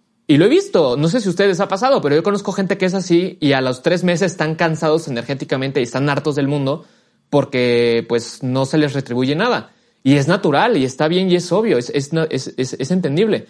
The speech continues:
Entonces creo yo que aquí el, el, el equilibrio está en sí dar, o sea, en el sen-, y no en el sentido de, vuelvo a lo mismo, de, de se-, será bien, será mal, no importa, quítate eso de la cabeza. ¿Te hace sentir bien? Hazlo, pero pon límites. O sea, pon límites en el sentido de que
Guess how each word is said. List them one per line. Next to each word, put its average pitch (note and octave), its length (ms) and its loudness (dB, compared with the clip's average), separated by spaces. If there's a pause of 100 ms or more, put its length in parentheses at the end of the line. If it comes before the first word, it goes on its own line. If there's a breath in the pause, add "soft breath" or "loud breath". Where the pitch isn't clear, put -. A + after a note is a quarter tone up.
(140 soft breath)
Entonces - 240 -2
creo E3+ 120 4
yo F3+ 140 2
que F3 60 2
aquí D#3+ 180 0
el, E3+ 120 4
el, C#3+ 360 0
el B2+ 260 2
equilibrio C#3+ 400 2
está E3 200 -2
en D3 160 -2 (260 loud breath)
sí - 320 2
dar, A#3+ 440 2
o C#3 100 -4
sea, C#3 160 0
en C3 80 0
el B2+ 100 -2
sen-, C3+ 220 -2
y E3 100 2
no G#3 80 4
en D#4 80 0
el F#4+ 100 0
sentido F#3+ 400 2
de, C#3 300 0
vuelvo C#3+ 240 2
a F3 60 2
lo C#3 80 0
mismo, C#3 280 -2
de, A#2+ 220 0 (320 soft breath)
de C#3+ 180 2
se-, C#3 140 -6
será D3+ 240 0
bien, G3 240 0
será F3+ 160 0
mal, F3 220 0
no F3+ 80 4
importa, G#3+ 420 -2
quítate G3+ 300 -2
eso G3+ 140 0
de G#3 40 2
la E3+ 80 0
cabeza. C#3+ 380 -2
¿Te F3 80 2
hace A#3 160 0
sentir G3 260 0
bien? C#4 240 0
Hazlo, D#3 380 -2 (200 soft breath)
pero F3+ 300 2
pon D3+ 180 0
límites. G#3 640 0
O C#3 80 -4
sea, C#3 300 -2 (240 soft breath)
pon E3 200 4
límites G#3+ 380 2
en F3+ 60 0
el D3 100 0
sentido D3+ 380 2
de D3+ 120 4
que A#2 280 -4